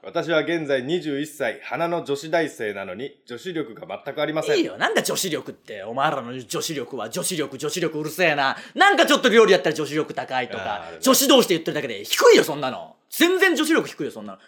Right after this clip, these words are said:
Speaker 2: 何にもプラスになって。女子力を高めるために、女子力を高いと思われたいがためにやってる行動なんか何にも女子力ではないから、
Speaker 1: あー、
Speaker 2: そんなもの。
Speaker 1: そうか。
Speaker 2: そもそも女子力なんかないよ。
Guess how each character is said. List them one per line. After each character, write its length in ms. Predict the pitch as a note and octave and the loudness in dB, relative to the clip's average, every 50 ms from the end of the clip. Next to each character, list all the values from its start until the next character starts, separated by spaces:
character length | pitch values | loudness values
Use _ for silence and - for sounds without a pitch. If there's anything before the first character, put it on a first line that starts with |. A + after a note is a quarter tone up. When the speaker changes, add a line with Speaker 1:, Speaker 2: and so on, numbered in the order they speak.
| _ | _
Speaker 2:
何 280 | D3+ G3+ C4+ D#4 E4 D#4+ | 0 0 2 2 0 -2
に 80 | D#4+ D4+ | -4 -4
も 80 | - | 2
プ 80 | C#4 C#4 | 4 4
ラ 60 | C#4 | 4
ス 20 | C#4 | 4
に 60 | C4 | 2
な 60 | C4 | 0
っ 40 | - | 0
て。 80 | - - - - - - | -2 -6 -14 -16 -8 0
女 160 | - D#4+ D#4+ | 2 2 4
子 100 | D#4+ G4+ | 6 8
力 200 | A4+ G#4 - G#3+ | 8 8 6 4
を 20 | - | 0
高 240 | - G3 D4 D#4+ | 2 2 4 4
め 80 | F#4 F4+ | 6 4
る 100 | C#4 - | 2 2
た 140 | - G3 A#3 | 2 2 4
め 120 | D#4+ F4+ | 4 4
に、 220 | D#4 A3 - - - - - - - | 4 2 0 -2 -8 -16 -20 -6 -2
女 120 | - D4+ | 0 0
子 120 | C#4 F4+ F4+ | 2 4 4
力 240 | G4 E4 A#3 C4 A3 | 4 4 4 2 2
を 40 | |
高 240 | - A3 G3+ - E4 | 2 0 2 2 4
い 60 | D#4 | 4
と 80 | A3 A3 | 6 6
思 100 | G#3+ B3+ | 6 6
わ 80 | D4 D#4 | 6 6
れ 60 | D4+ | 6
た 100 | F4 E4 | 6 6
い 20 | D4 | 6
が 80 | - | 6
た 100 | - A3+ | 4 4
め 60 | D4 | 4
に 60 | D#4 B3 | 4 4
や 40 | |
っ 40 | - - | 2 2
て 40 | |
る 60 | E3+ - | 0 2
行 160 | - G3 G3 | 4 4 6
動 80 | G3 | 6
な 120 | G3+ G3+ - | 4 4 2
ん 20 | |
か 80 | C3+ D3 | 2 2
何 320 | F3 D4 F#4 G4 G4 G4 | 4 4 4 4 4 4
に 80 | G4 G4 | 4 6
も 340 | F#4 F#4+ F#4 F4+ D4+ A#3 F#3 | 6 6 4 4 2 -2 0
女 140 | - C#4+ | 2 2
子 120 | C4 C#4 D4+ | 2 4 2
力 160 | C#4+ - F3+ | 2 2 2
で 80 | D#3+ C3 | 0 0
は 60 | A2+ | 2
な 140 | C#3 G#3 A#3 | 2 2 2
い 40 | |
か 100 | - B2 | 4 2
ら、 60 | A#2+ A#2 | 2 2
Speaker 1:
あ 40 | A#2 | 2
ー、 60 | A#2+ | 0
Speaker 2:
そ 40 | B2 | -2
ん 60 | C3 | -2
な 100 | C3 B2 | -4 -6
も 120 | B2+ A#2+ | -6 -6
の。 60 | A#2+ G2+ | -6 -8
Speaker 1:
そ 40 | |
う 40 | D#2 - | -10 -14
か。 40 | _ _ _ _ | _ _ _ _
Speaker 2:
そ 140 | - - C#4 | -4 -2 0
も 80 | E4+ F#4 | 0 2
そ 80 | G4 G4 | 2 2
も 80 | E4+ G#3 | 2 4
女 140 | - A3+ - | 4 4 4
子 80 | E4+ | 4
力 120 | G#4 C#4+ G3 | 4 4 2
な 60 | C#3 G#2 | 0 -4
ん 20 | |
か 60 | A2 A#2+ | -2 0
な 100 | - F4 | 2 2
い 140 | G4 D#4 | 4 2
よ。 220 | - - - - | 0 -2 -6 -14